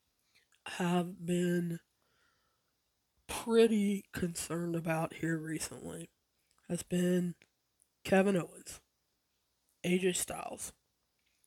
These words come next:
Liv Morgan, Sami Zayn. Now, we found out Kevin Owens signed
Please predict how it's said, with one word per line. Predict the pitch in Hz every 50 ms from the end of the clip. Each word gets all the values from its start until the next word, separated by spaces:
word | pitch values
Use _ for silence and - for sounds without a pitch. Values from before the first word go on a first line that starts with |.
| _ _ _ _ _ -
Liv | 180 190 202 208 185
Morgan, | 185 175 165 180 175 175 170 170 160 - _ _ _ _ _ _ _ _ _ _ _ _ _ _ _ _ _ _ _ _ _
Sami | - - - - - - 165 165 185 185 180 175
Zayn. | 165 170 160 151 147 147 - - _ _ _ _ _ _ _ _ _ _ _ _ _ _ _ _ _ _ _ _ _ _ _ _ _ _ -
Now, | 180 180 170 160 151 139 - - _ _ _ _ _ _ _ _ _ _ _ _ _ _ _ _ _ _ _ _ _ _ _ _ _ _ _ _ _ _ _ _ _ _ _ _ _ _ _ _ _ _ _ _ _ _ _ - _ _ _ _ _ -
we | 190 165 170 185 190 190 196 190 190 190 180 - - - _ _ _ _ _ _ _ _ _ _ _ _ _ _ _ _ _ _ _ _ _ _ _ _ _ _ _ _ _ _ _ _ _ _ _ _ _ _ _ -
found | 185 180 180 180 185
out | 180 175 175 170 -
Kevin | - - 175 175 170 170 175
Owens | 190 202 208 202 185 170 -
signed | - - 175 165 170 180 175 170 170 165 -